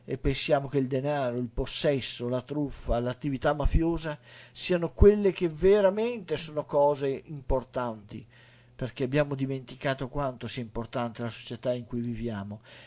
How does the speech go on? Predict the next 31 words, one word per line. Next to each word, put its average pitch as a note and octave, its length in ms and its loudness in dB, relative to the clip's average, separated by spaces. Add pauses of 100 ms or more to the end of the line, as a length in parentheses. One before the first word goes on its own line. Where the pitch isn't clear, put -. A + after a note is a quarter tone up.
(100)
quanto D#3+ 440 2
sia - 180 -6
importante C3 680 -4
manifestare B2+ 640 -4
il B2 100 -4
coraggio B2+ 500 0
della A#2+ 240 -2
vita. A2 440 -10 (500)
E C#3+ 80 2
allora D3 380 4
ci - 180 -6
rinchiudiamo, C3 880 -4 (140)
ci - 180 -4
rintaniamo, C3+ 840 -2
ma C3+ 120 -4
in D3 120 -6
quel D3 200 6
rintanamento C#3+ 1000 -2 (260)
c'è - 160 -4
il A#2+ 140 -4
tradimento B2 640 -6
alla A#2+ 120 -4
vita, A2 380 -10
c'è C#3 180 -6
il B2+ 140 -2
tradimento C#3 680 -8
che C#3 120 -6
noi B2 140 -8
facciamo A#2 520 -2
a A2+ 40 -6
Medea, G#2+ 440 -8